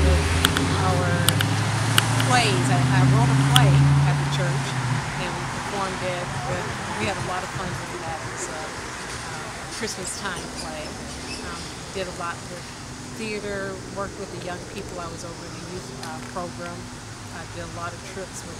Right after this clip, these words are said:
kids, uh, a lot of, uh, activities, uh, with the kids as well. So one of the things that, uh, I liked a lot was teaching kids how to clean brass. And so we did a lot of that at the church,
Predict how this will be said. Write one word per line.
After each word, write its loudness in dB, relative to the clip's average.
kids, -6
uh, -6
a -4
lot 0
of, -2
uh, 0
activities, 4
uh, -4
with -6
the -8
kids -6
as -4
well. -4
So 6
one 8
of 4
the 2
things 4
that, 4
uh, 2
I 2
liked 6
a -2
lot 4
was 0
teaching -2
kids 0
how 4
to 0
clean -2
brass. 0
And -2
so 0
we -2
did 0
a -2
lot 4
of -2
that 2
at -4
the -4
church, -4